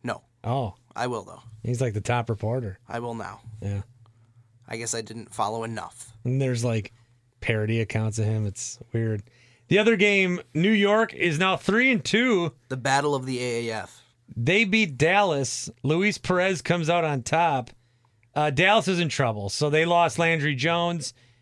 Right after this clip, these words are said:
Speaker 2: and the backup Nelson. Did not look good, threw some ugly interceptions.
Speaker 1: He was not good for the, uh, the fleet of, of the A A F as
Speaker 2: No,
Speaker 1: well.
Speaker 2: well, he's not good here either. Dallas certainly in trouble. Uh, that is my remembrance of that game.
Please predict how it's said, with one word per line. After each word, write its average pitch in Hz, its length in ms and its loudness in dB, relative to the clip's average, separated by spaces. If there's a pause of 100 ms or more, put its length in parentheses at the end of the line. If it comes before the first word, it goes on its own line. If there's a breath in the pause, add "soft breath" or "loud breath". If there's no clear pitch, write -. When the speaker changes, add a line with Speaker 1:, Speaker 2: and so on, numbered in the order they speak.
(100)
Speaker 2:
and 143 140 0
the 135 40 0
backup 147 400 2
Nelson. 160 640 2 (920 soft breath)
Did 139 260 0
not 156 220 4
look 147 200 2
good, 156 320 4
threw 139 140 0
some 139 220 -2
ugly 170 320 0
interceptions. 147 880 0 (140)
Speaker 1:
He - 160 -10
was 147 180 -2
not 135 280 0
good 117 220 -6
for 117 300 -4
the, 117 320 -6
uh, 104 340 -4 (420 soft breath)
the 117 60 -10
fleet 117 420 -10 (260)
of, 110 200 -10
of 104 160 -8
the 107 140 -8
A 101 40 -8
A 95 180 -12
F - 60 -10
as 135 40 0
Speaker 2:
No, 151 340 2
Speaker 1:
well. 143 280 2
Speaker 2:
well, - 40 -12 (140)
he's 135 280 0
not 139 280 0
good 135 180 2
here 135 240 0
either. 131 360 0 (340 soft breath)
Dallas 156 380 4
certainly 160 560 2
in 127 100 0
trouble. 127 520 -2 (540 soft breath)
Uh, 123 200 0
that 139 200 2
is 139 140 0
my 143 140 2
remembrance 131 640 0
of 113 100 0
that 123 240 0
game. 110 380 0